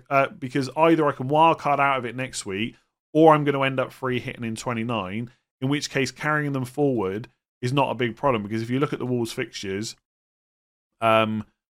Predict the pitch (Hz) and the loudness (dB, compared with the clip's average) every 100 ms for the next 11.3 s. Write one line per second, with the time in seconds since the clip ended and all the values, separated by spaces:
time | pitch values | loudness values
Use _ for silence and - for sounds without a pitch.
0 | _ _ 139 139 127 135 120 - 131 120 | _ _ 0 0 0 0 -2 0 -2 0
1 | 123 101 110 113 131 147 135 127 120 110 | 0 -2 -6 -4 2 4 4 4 2 2
2 | 131 123 117 110 113 117 120 - 123 107 | 0 0 0 0 2 0 -2 -4 -4 -4
3 | 110 113 107 131 117 - 104 135 139 160 | -4 -4 -2 0 0 -2 -4 -2 -2 -2
4 | - 143 156 139 135 127 127 127 117 113 | -6 -2 2 2 0 -2 -2 -4 -6 -2
5 | 143 - 107 - 113 - 123 110 - 113 | -2 -2 -4 -8 -8 -4 -4 -4 -4 -4
6 | - _ _ - 147 135 123 120 147 - | -4 _ _ -2 2 2 0 -2 -6 -6
7 | 117 117 120 127 123 113 110 170 180 135 | -8 -6 -2 -2 -2 -6 -2 4 4 4
8 | 107 104 120 - _ - 127 143 127 131 | -2 -4 -6 -10 _ -8 -2 0 0 -4
9 | 127 117 107 104 110 113 - 110 117 107 | -4 -4 -4 -4 -6 -6 -4 -2 -2 -2
10 | 98 131 127 - _ - 143 170 - 208 | -2 0 -2 -4 _ -8 -4 -4 0 0
11 | 135 107 165 | 0 0 -4